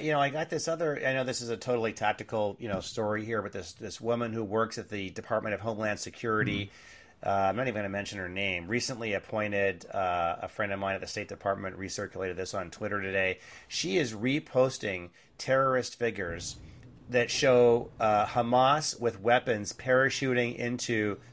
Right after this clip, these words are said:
Speaker 1: Gaza and killing
Speaker 2: Oh,
Speaker 1: Israelis. Uh, and Dave, she's at the D H S. She's in
Speaker 2: <laughs>
Speaker 1: charge.
Speaker 2: Lovely.
Speaker 1: No, get this, dude. Check this
Speaker 2: Ah.
Speaker 1: out.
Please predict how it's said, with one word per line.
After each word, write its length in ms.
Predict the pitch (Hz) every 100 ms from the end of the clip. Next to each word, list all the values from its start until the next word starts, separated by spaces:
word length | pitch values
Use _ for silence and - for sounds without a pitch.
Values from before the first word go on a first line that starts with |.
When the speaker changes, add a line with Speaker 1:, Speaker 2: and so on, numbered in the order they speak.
| -
Speaker 1:
Gaza 640 | 113 107 110 98 87 92 - - - -
and 220 | 113 95
killing 500 | - 139 127 120 120
Speaker 2:
Oh, 40 |
Speaker 1:
Israelis. 680 | 92 98 107 110 104 90 - - - -
Uh, 380 | 113 104 98 101 -
and 240 | 131 123 -
Dave, 300 | 123 156 113 - _ -
she's 280 | - 175 190
at 80 | 175
the 80 | 147
D 220 | 113 143
H 200 | 151 139
S. 400 | 165 160 - - - - -
She's 320 | - 202 214
in 140 | 175
Speaker 2:
<laughs> 100 | 139
Speaker 1:
charge. 300 | - 190 147
Speaker 2:
Lovely. 420 | 117 104 - 107 -
Speaker 1:
No, 180 | 175 208
get 240 | 127 196 190
this, 220 | 220 170
dude. 240 | 165 123
Check 180 | - 190
this 180 | 214 208
Speaker 2:
Ah. 40 | 220
Speaker 1:
out. 180 | -